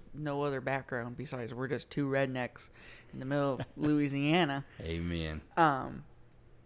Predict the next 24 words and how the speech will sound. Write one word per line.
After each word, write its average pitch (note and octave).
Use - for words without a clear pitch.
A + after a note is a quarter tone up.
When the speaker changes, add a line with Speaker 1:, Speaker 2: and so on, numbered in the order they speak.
Speaker 1:
I D#3
think D#3+
we E3
got D3
eighty F3
views F3
on D3
YouTube C#3
and C3
fourteen D#3
subscribers, C3
and C#3+
that D#3+
was, D#3+
you C#3+
know, D3
really C#3+
the C3+
main C#3
thing C#3
we C3+
were C#3
looking D3+
at. D3